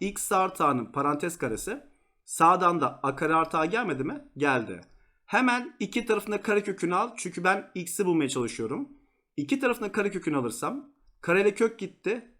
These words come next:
Dışarıya mutlak değerli çıktı. Bu da kime eşit geldi? Kök a kare artı a'ya. E, biz x'in de a'nın da artı olduğunu biliyoruz. Yani şu anda mutlak değerin içi artı. E, mutlak değerin içi artıysa dışarı nasıl çıktı?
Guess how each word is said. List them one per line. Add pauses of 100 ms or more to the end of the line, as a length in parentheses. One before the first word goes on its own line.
(120)
Dışarıya
mutlak
değerli
çıktı. (380)
Bu
da
kime
eşit
geldi? (180)
Kök
a
kare
artı
a'ya. (440)
E,
biz (120)
x'in
de
a'nın
da
artı
olduğunu
biliyoruz. (320)
Yani
şu
anda
mutlak
değerin
içi
artı. (340)
E,
mutlak
değerin
içi
artıysa
dışarı
nasıl
çıktı?